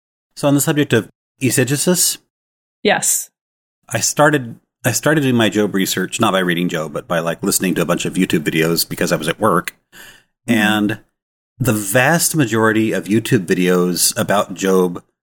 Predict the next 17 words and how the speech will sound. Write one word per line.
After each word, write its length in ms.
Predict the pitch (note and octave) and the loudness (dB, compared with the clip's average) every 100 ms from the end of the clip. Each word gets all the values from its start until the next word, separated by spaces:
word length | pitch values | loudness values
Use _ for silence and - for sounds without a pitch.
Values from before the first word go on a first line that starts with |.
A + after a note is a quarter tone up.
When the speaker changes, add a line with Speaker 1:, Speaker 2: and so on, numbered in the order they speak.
| _ | _
Speaker 1:
done 180 | - A2 | -2 0
by 140 | A2+ G2 | 0 -4
Christians 840 | - G2+ - - D2+ D2 - - _ _ _ _ _ - | -2 -4 -2 -4 -4 -4 -4 -4 _ _ _ _ _ -4
ask 360 | A#2+ D#3 - | -2 0 -2
questions 640 | - - B2+ - A2 G#2 G#2+ | -6 -2 0 0 0 2 0
along 300 | G2 G2+ F#2+ | 0 0 0
the 80 | |
lines 320 | F#2 F#2+ G2 G2 | 0 0 0 -2
of, 200 | F2 - _ _ _ _ | -6 -10 _ _ _ _
"How 360 | - C#3 D#3 F3+ | -8 -2 0 0
does 320 | E3 C3 A2 _ | 0 -4 -8 _
Job 680 | F#2 A2 A2+ A2+ A#2 G#2+ A2+ - _ _ _ _ _ | -4 0 2 2 0 -2 -10 -12 _ _ _ _ _
show 340 | - - A2+ | -2 0 2
the 140 | G#2 G#2 | 0 -2
coming 320 | G#2+ F#2+ F2 | -2 -2 -2
of 120 | E2+ | -8
Christ?" 640 | - D#2 D2 - - - | -4 -4 -4 -8 -10 -12